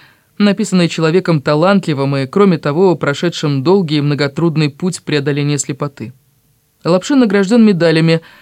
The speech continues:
«Ветеран труда» тысяча девятьсот восемьдесят седьмой и «В память восемьсот пятидесятилетия Москвы» тысяча девятьсот девяносто седьмой.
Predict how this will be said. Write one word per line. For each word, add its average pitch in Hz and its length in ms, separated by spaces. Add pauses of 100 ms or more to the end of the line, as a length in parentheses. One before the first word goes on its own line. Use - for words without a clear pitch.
(140)
«Ветеран 233 440
труда» 160 420 (500)
тысяча 139 320
девятьсот 135 320
восемьдесят 139 360
седьмой 208 440 (160)
и 139 320 (180)
«В - 140
память 208 460 (240)
восемьсот 160 420
пятидесятилетия 151 680
Москвы» 143 580 (460)
тысяча 135 280
девятьсот 135 300
девяносто 131 320
седьмой. 131 400